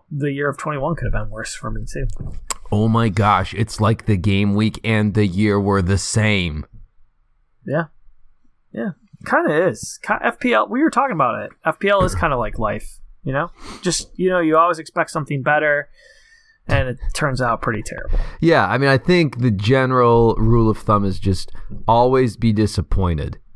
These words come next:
Speaker 2: You know, like, never be excited or happy about anything 'cause it will all be taken away from you at
Speaker 1: Yeah,
Speaker 2: some point.
Speaker 1: it's like, it's like, uh, I mean, I guess no spoilers, but that Spider-Man movie that, you know, the girl, she's like,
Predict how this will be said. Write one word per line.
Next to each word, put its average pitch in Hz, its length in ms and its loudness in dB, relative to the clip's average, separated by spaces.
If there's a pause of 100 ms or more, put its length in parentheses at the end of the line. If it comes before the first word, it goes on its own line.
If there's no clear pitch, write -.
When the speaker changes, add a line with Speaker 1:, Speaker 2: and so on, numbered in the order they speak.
(480)
Speaker 2:
You 107 120 4
know, 117 160 6
like, 110 180 2
never 127 300 2
be 131 160 4
excited 107 500 2
or 92 120 4
happy 90 280 0
about 90 220 2
anything 92 400 0
'cause 98 180 0
it 101 100 0
will 98 200 0
all 92 240 2
be 92 100 0
taken 82 400 -2
away 73 280 0
from - 240 -4
you - 180 -6 (800)
at 107 100 -2
Speaker 1:
Yeah, 196 160 2
Speaker 2:
some 104 200 -2
point. - 200 -2
Speaker 1:
it's - 240 -10
like, - 220 -4 (180)
it's - 300 -12
like, 190 280 -4
uh, 147 440 2 (120)
I 160 200 -2
mean, 160 160 -4
I 151 100 -4
guess 160 260 -2
no 131 180 -2
spoilers, 117 840 -4
but 113 340 -4 (260)
that 131 180 -4
Spider-Man 110 840 -6
movie 107 500 -8 (120)
that, 110 240 -2 (340)
you 120 80 -4
know, 107 300 -8 (280)
the 135 140 -8
girl, 120 440 -4
she's - 280 -10
like, 113 180 -2